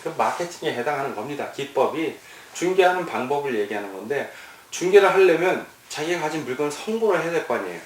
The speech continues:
바로 그 부분에 해당하는 게 중개 기법입니다. 그 여러분들이 배울 때 소비자 입장에서 배운 중개 기법 중에 에이아이디에이 원리라는 게 있을 거예요. 이게 소비자 입장에서, 그 에이아이디에이 원리가 소비자 입장,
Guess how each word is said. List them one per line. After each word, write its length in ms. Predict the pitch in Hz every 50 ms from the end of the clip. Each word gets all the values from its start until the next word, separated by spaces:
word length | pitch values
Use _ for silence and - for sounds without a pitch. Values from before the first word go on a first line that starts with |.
| - - -
바로 380 | - - - 123 160 175 170 - - - - - - -
그 100 | 113 110 -
부분에 300 | 127 127 120 127 127 113
해당하는 520 | - 107 101 98 98 98 98 92 92 92
게 120 | 123 123
중개 320 | - - 120 117 110 123 120
기법입니다. 680 | - 113 - - 151 - - 113 101 98 95 90 - - - - - - - - - - -
그 220 | 175 180 180 165
여러분들이 520 | 156 165 180 - 180 180 180 175 175 165
배울 300 | - 139 135 135 135 135
때 220 | - 156 170 170 170 - - - - -
소비자 540 | - - - 214 214 226 220 208 214 202
입장에서 520 | 190 170 160 - 156 156 156 143 139 135 -
배운 300 | 120 113 120 123 117 107
중개 300 | - 123 123 117 123 113
기법 320 | 110 107 - 104 95 -
중에 180 | - 120 120 -
에이아이디에이 960 | - 120 135 165 180 180 175 170 165 165 - - 147 151 139 131 135 135 135
원리라는 560 | 117 107 107 127 160 165 160 165 151 - - 113
게 60 | 117
있을 200 | 110 - 104 -
거예요. 240 | - 90 82 80 80 - - - - - - _
이게 80 | -
소비자 380 | - - - 151 156 151 143 131
입장에서, 680 | 113 104 - - 98 95 87 - 98 110 147 160 - - - - - - -
그 160 | - 147 147
에이아이디에이 800 | - - 117 139 160 165 165 151 135 127 - 120 123 120 123 123
원리가 500 | 107 95 95 98 98 98 107 135 151 160
소비자 340 | - - 160 156 160 151 131
입장, 400 | 107 - - 104 92 90 92